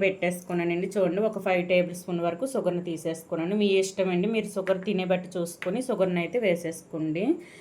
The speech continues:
ఇప్పుడు ఇదైతే స్టార్ట్ చేద్దామండి మనం ఐస్‌ని రెడీ చేయడం. ఇప్పుడు ఒక మిక్సీ జార్ తీసేసుకోండి. ఒక మిక్సీ జార్ తీసేసుకొని ముందుగా అయితే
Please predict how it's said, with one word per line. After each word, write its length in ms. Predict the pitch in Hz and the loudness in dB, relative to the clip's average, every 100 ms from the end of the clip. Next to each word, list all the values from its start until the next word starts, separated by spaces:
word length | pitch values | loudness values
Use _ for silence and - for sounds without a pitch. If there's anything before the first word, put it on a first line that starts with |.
| - - | -20 -6
ఇప్పుడు 260 | 214 208 196 | -4 2 4
ఇదైతే 380 | 196 185 185 294 | 6 6 6 2
స్టార్ట్ 340 | - 202 185 190 | 4 2 4 2
చేద్దామండి 540 | 170 147 165 160 196 226 | 0 2 0 2 0 0
మనం 120 | 185 180 | 0 2
ఐస్‌ని 360 | 175 175 180 175 | 2 0 -2 0
రెడీ 200 | 165 160 - | 0 -4 -4
చేయడం. 320 | 160 151 170 302 - - - - - - - - - - - - - - - - - | -4 -2 0 0 -2 -10 -20 -20 -20 -20 -20 -20 -20 -20 -20 -20 -20 -20 -20 -20 -14
ఇప్పుడు 320 | 233 175 196 277 254 | -12 -2 0 2 2
ఒక 100 | 208 196 | 0 -4
మిక్సీ 240 | 185 220 | -4 0
జార్ 240 | 202 202 - | 4 4 2
తీసేసుకోండి. 800 | 185 175 175 175 - 165 165 - 311 370 - - - - - - - 320 - - 294 - - - 220 160 - - - 160 | -4 -2 -4 -4 -2 0 2 6 6 4 -4 -20 -4 -4 -4 -10 -12 -10 -10 -8 -8 -6 -8 -8 -8 -6 -6 -8 -8 -8
ఒక 120 | 196 | -2
మిక్సీ 340 | 202 190 - 190 | -2 -2 -4 2
జార్ 180 | 202 190 190 | 2 2 -2
తీసేసుకొని 540 | 180 170 170 - 202 226 | 0 -2 -4 -4 -2 2
ముందుగా 300 | 202 190 190 | 2 4 4
అయితే 160 | 180 277 | 4 2